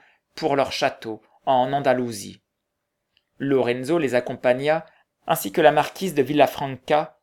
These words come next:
et son aimable fille. Il n'est pas besoin de dire que Théodore fut de la partie, et il serait impossible de décrire la joie qu'il eut du mariage de son maître. Le marquis, avant son départ pour réparer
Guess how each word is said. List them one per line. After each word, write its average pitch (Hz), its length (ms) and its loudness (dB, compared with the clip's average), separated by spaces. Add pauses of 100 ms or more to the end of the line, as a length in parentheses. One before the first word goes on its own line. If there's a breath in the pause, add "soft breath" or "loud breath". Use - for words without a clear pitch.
(140)
et 139 200 2
son 143 260 -6
aimable 151 420 2
fille. 98 540 -12 (1120)
Il 151 120 -6
n'est 156 100 0
pas 156 140 2
besoin 131 280 0
de 120 100 0
dire 147 260 -2
que - 80 -8
Théodore 123 580 0
fut - 120 -12
de 123 80 0
la 107 120 2
partie, - 540 -6 (300)
et 131 280 0
il 143 80 -4
serait 120 300 -4
impossible 143 800 -6
de 113 80 -6
décrire 120 460 -6
la 110 120 0
joie 151 380 0 (260 loud breath)
qu'il 135 340 -8
eut 175 300 -8
du 123 180 -10
mariage 131 460 0
de 127 80 -6
son 120 200 -10
maître. 98 540 -12 (1000)
Le 147 140 2
marquis, 196 600 -2 (140)
avant 123 340 -2
son 113 200 -12
départ 120 580 -2
pour 107 420 -8
réparer 131 600 -4